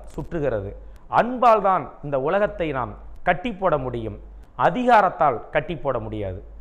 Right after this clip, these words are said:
மாணவ செல்வங்களே, குழந்தைகள் என்பவர் யார்? நீங்களெல்லாம் குழந்தைகள், குதூகலமாக இருக்க வேண்டியவர்கள்,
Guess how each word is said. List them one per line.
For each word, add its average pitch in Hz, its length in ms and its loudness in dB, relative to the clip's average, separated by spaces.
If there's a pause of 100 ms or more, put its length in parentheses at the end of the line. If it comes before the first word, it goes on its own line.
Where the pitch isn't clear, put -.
(220)
மாணவ 202 360 2
செல்வங்களே, 156 640 -2 (280)
குழந்தைகள் 233 520 2
என்பவர் 147 400 0
யார்? 120 260 2 (160)
நீங்களெல்லாம் 170 440 -2
குழந்தைகள், 156 500 0 (1000)
குதூகலமாக 226 580 4
இருக்க 165 320 -2
வேண்டியவர்கள், 120 460 -4